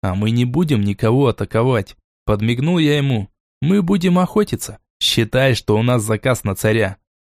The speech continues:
«Это меняет все в корне», понимающе кивнул Штамп. «А можно я убью чуму?»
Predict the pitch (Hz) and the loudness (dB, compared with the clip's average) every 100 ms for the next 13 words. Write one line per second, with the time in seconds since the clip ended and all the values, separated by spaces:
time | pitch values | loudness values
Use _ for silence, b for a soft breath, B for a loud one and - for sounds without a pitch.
0 | _ _ 104 113 120 147 147 151 139 135 | _ _ 0 2 2 2 2 2 2 4
1 | 139 135 - 139 135 - 143 139 139 123 | 2 0 0 0 0 0 2 2 2 -2
2 | 95 - 117 110 123 123 110 101 113 - | -4 -4 0 2 2 2 0 0 -4 -2
3 | 120 120 107 - 113 92 - - _ _ | 0 0 -2 -2 -2 -2 -10 -18 _ _
4 | - 104 131 185 175 170 170 165 165 147 | -2 0 2 4 2 2 4 4 4 2
5 | 180 151 - 151 143 98 | 0 0 -2 0 -2 -4